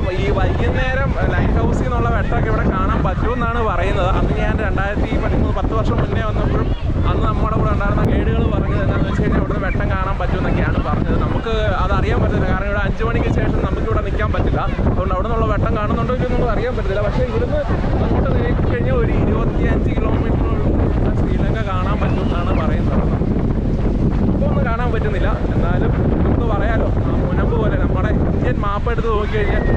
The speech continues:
ശ്രീലങ്കയുടെ അങ്ങോട്ടേക്ക് കിടക്കുന്ന ചെറിയൊരു മുനമ്പ് പോലെ ഉണ്ടല്ലോ, ഏറ്റവും അറ്റത്താണ് നമ്മൾ ഇവിടെ വന്ന് നിൽക്കുന്നത്. പോകാൻ പറ്റുന്ന അത്രയും, ആ, അറ്റത്താണ് നമ്മളിപ്പോൾ വന്ന് നിൽക്കുന്നത്, കണ്ടില്ലേ? അന്ന് നമ്മൾ വന്നപ്പോൾ ഇതേപോലത്തെ വഴികളോ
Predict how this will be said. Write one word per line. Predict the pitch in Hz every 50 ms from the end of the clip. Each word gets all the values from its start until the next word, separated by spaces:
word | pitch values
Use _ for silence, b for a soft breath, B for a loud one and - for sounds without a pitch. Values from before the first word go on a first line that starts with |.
| - - - - -
ശ്രീലങ്കയുടെ | - - - - - - - 240 226 226 214
അങ്ങോട്ടേക്ക് | - - - 220 214 -
കിടക്കുന്ന | - - - - - - -
ചെറിയൊരു | 208 214 220 220 226 226 - -
മുനമ്പ് | - - - - 226 240
പോലെ | 226 220 214 208
ഉണ്ടല്ലോ, | 202 220 214 - - - - - - - - - - -
ഏറ്റവും | 196 208 220 226 220 277 254 226
അറ്റത്താണ് | - - 220 214 214 214 208 196
നമ്മൾ | 196 - - - - - - -
ഇവിടെ | - - - - - - - - - - -
വന്ന് | - 196 - 240 247
നിൽക്കുന്നത്. | - 202 - 202 202 190 - - - -
പോകാൻ | 214 180 202 226 247 - 269 - -
പറ്റുന്ന | - - - 226 214 196
അത്രയും, | 190 - - - - - - - - - - - - - -
ആ, | - - - - - - - - - - - - - - - - - - - - - - - - - - - -
അറ്റത്താണ് | - - 226 226 220 202 185 -
നമ്മളിപ്പോൾ | - 185 180 - 190 180 -
വന്ന് | - - -
നിൽക്കുന്നത്, | - - - - - -
കണ്ടില്ലേ? | - - - - - - - - - - - - - - - - - - - -
അന്ന് | - 240 254 254
നമ്മൾ | 262 262 262 269 269
വന്നപ്പോൾ | 247 247 247 247 254 254 277 269 240 - - 311 - -
ഇതേപോലത്തെ | - 220 226 233 247 254 254 262 254 240
വഴികളോ | 220 226 233 240 240 240 240